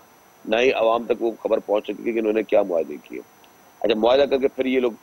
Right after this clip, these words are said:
मुकर गए अपने मुआहदे से। मुआहदे से जब मुकरे, तो फिर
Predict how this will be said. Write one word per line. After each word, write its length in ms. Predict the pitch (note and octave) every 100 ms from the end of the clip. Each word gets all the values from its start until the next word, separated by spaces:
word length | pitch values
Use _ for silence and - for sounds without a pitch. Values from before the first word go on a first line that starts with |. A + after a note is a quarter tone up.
| _
मुकर 260 | A2+ G#2+ A2
गए 100 | A2
अपने 180 | G#2+ G#2
मुआहदे 320 | G2+ G2 F#2+
से। 160 | F2+ F2+ - - _ _ -
मुआहदे 240 | G#2 B2+
से 120 | D3
जब 120 | C#3 A2+
मुकरे, 640 | G2 G#2+ E3 D#3 A2+ G#2+ - - - _ _ _ - -
तो 100 | A#2
फिर 200 | B2+